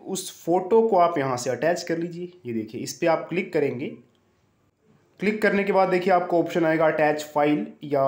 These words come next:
at-, insert from drive। तो अटैच फाइल पे क्लिक कर दीजिए या insert from, जहाँ भी आपने सेव किया वहाँ से इसे ले लिया जाएगा। तो ये देखिए, मान लीजिए मैंने अभी भी फ़ोटो क्लिक की है या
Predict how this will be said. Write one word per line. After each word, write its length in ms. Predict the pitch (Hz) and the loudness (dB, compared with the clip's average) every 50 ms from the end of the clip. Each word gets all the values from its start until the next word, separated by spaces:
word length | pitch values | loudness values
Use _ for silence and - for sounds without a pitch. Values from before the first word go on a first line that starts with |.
| 131 - | 0 0
at-, 500 | 143 135 139 - - _ _ _ - - 151 | -4 -6 -6 -8 -18 _ _ _ -6 -4 -2
insert 440 | 151 147 147 - 160 151 151 151 147 | -2 -2 -2 -2 0 0 0 -2 -2
from 260 | - 147 139 135 127 | -4 -4 -4 -4 -4
drive। 240 | 117 107 101 98 98 - _ _ _ _ _ _ _ _ | -6 -8 -8 -10 -12 -16 _ _ _ _ _ _ _ _
तो 120 | - 156 156 | -4 -2 -2
अटैच 340 | 151 151 156 156 170 165 | 0 2 2 0 0 0
फाइल 260 | - - 165 156 156 160 | -2 -2 -2 0 0 0
पे 120 | 160 165 | -2 -4
क्लिक 260 | 165 165 160 151 156 | -4 -4 -6 -6 -4
कर 80 | - 139 | -4 -6
दीजिए 360 | - 139 139 135 143 160 175 | -6 -6 -8 -6 -4 -2 0
या 80 | 175 160 | 0 0
insert 380 | 147 139 135 - 135 131 135 - | -2 -4 -6 -4 -4 -4 -4 -6
from, 140 | 135 135 131 - | -8 -8 -8 -6
जहाँ 200 | 131 135 147 156 | -4 -2 -2 0
भी 60 | 156 165 | 2 2
आपने 260 | 156 151 - 165 165 | 2 2 0 -2 -4
सेव 240 | 160 - 156 151 147 | -4 -4 -4 -4 -4
किया 200 | 151 156 160 160 | -4 -2 -2 -2
वहाँ 220 | 147 139 135 135 | 0 -2 -4 -4
से 140 | 135 - 139 | -6 -6 -8
इसे 160 | 131 135 143 | -6 -6 -8
ले 100 | 131 123 | -6 -4
लिया 180 | 117 113 113 107 | -4 -2 -2 -4
जाएगा। 380 | 107 101 95 - - - - _ _ _ - - _ _ _ _ _ _ _ _ _ _ _ _ _ - | -4 -8 -12 -14 -16 -20 -20 _ _ _ -20 -20 _ _ _ _ _ _ _ _ _ _ _ _ _ -4
तो 60 | 196 | -2
ये 60 | 214 | 0
देखिए, 280 | 220 196 170 147 139 151 | 2 2 2 2 0 0
मान 240 | 151 175 196 214 214 | 0 2 2 2 2
लीजिए 200 | 214 170 185 214 | 2 0 0 0
मैंने 220 | 196 190 185 196 | 0 2 2 2
अभी 160 | 196 180 190 | 0 0 0
भी 100 | 190 202 | -2 -4
फ़ोटो 280 | 196 - 185 170 170 175 | -2 -2 -2 0 0 -2
क्लिक 280 | 175 180 175 175 170 - | -2 -2 -4 -6 -6 -6
की 140 | - 143 | -8 -6
है 240 | 139 143 165 208 226 | -2 -2 -2 -2 -2
या 480 | 175 147 139 135 139 139 139 - - | -2 0 0 0 0 -2 -4 -6 -10